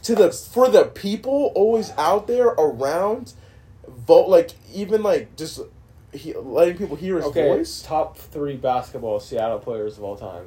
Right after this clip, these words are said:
Speaker 2: This is, like, that, that conversation literally can't, you can't even, there's no, like, definite point. There's no, like, sure answer to that.
Speaker 1: I see what you're saying, yeah. Okay, so finish your question. You said
Speaker 2: So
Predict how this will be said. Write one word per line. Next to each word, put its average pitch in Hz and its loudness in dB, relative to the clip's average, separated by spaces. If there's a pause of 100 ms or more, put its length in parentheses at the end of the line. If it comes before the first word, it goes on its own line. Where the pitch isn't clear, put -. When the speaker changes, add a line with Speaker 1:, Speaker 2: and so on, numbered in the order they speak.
(100)
Speaker 2:
This 110 -18
is, 113 -18
like, 110 -10
that, 135 -6
that 151 -4
conversation 143 -6
literally 117 -8 (140)
can't, 117 -14
you 117 -14
can't 135 -10
even, 107 -14 (580)
there's 135 -6
no, 156 -2
like, 123 -4
definite 117 -6
point. 110 -10 (420)
There's 120 -12
no, 131 -2
like, 113 -2 (600)
sure 127 -4
answer 113 -8
to - -20
that. 107 -8
Speaker 1:
I 165 -2
see 180 -8
what 151 -8
you're 117 -18
saying, 110 -6
yeah. 104 -8 (280)
Okay, 135 -6
so 120 -4
finish 147 -12
your 151 -12 (140)
question. 165 -14
You 160 -14
said 147 -12
Speaker 2:
So 117 -2